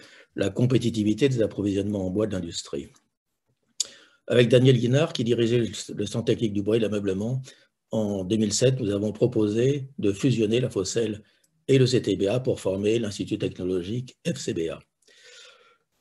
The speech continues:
Euh, de deux mille deux à deux mille sept, j'ai dirigé le centre technique du papier, euh, à Grenoble, un centre très présent à l'international, euh, donc centré là aussi sur des recherches papetières, euh, en lien avec la,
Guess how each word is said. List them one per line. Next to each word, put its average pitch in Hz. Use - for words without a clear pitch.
Euh, 113
de 117
deux 131
mille 127
deux 131
à 127
deux 123
mille 123
sept, 139
j'ai 113
dirigé 117
le 101
centre 113
technique 110
du 104
papier, 107
euh, 90
à -
Grenoble, 127
un 117
centre 113
très 110
présent 107
à 104
l'international, 101
euh, 92
donc 90
centré 104
là 95
aussi 90
sur 90
des 90
recherches 95
papetières, 107
euh, 90
en 98
lien 101
avec 92
la, 85